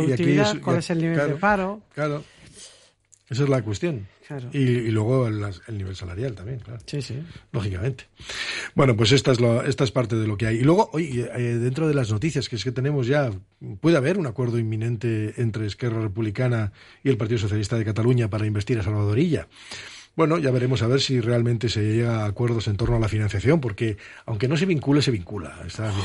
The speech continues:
Speaker 2: está todo vinculado aquí. Aquí está todo vinculado, no nos engañemos. O sea, lo que pasa es que luego tenemos a otro enredando,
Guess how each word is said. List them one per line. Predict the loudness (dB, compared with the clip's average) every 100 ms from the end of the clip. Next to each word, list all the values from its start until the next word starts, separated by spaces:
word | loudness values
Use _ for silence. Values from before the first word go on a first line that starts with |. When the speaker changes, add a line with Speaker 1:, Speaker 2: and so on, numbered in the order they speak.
| -4
Speaker 2:
está | -2 2
todo | 4
vinculado | 4 2 0 0 0
aquí. | -6 -8 -10 -20 -20 -20
Aquí | -18
está | -12 -10
todo | -10
vinculado, | -10 -2 0
no | 0
nos | -4
engañemos. | -6 0 0 0 -10 -20 -20 -20 -20 -20
O | -8
sea, | -8 -8 -14 -12 -2
lo | 2
que | 4
pasa | 4 4
es |
que | 4
luego | 4
tenemos | 2 2 2
a | 2
otro | 2
enredando, | 2 2 2 4 2